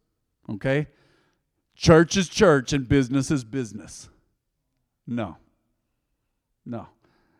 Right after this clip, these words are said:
Scripture says God is a li-, is the living God. He is the living God. And if he's alive and he's omnipresent, which means he's everywhere, and he's omnipotent, which means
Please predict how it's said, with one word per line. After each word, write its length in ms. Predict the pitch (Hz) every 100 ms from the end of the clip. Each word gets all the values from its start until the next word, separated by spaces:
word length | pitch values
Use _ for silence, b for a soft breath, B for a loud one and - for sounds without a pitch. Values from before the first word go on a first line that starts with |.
| _ _ _
Scripture 460 | - 175 170 175
says 480 | 147 160 151 139 113 b b b b b _ _ -
God 360 | 120 156 165 156
is 200 | 139 123
a 120 | 123 120
li-, 260 | 123 165 170
is 200 | 139 113
the 100 | 123
living 560 | 127 165 170 170 139
God. 420 | 120 104 85 71 - _ _ _ _ _ -
He 140 | 170
is 140 | 160
the 120 | 135 135
living 420 | 160 175 170 156
God. 360 | 135 113 95
And 80 | 104
if 40 | 123
he's 220 | 208 190
alive 500 | 175 190 202 160 139
and 100 | 151
he's 220 | 180 139 B B
omnipresent, 760 | 151 165 190 170 190 190 160 135
which 200 | 131 165
means 220 | 170 151
he's 140 | 156
everywhere, 540 | 143 180 160 123 120 117 B B
and 100 | 147
he's 140 | 165 170
omnipotent, 680 | 139 147 202 175 139 139
which 200 | 131 123
means 240 | 151 139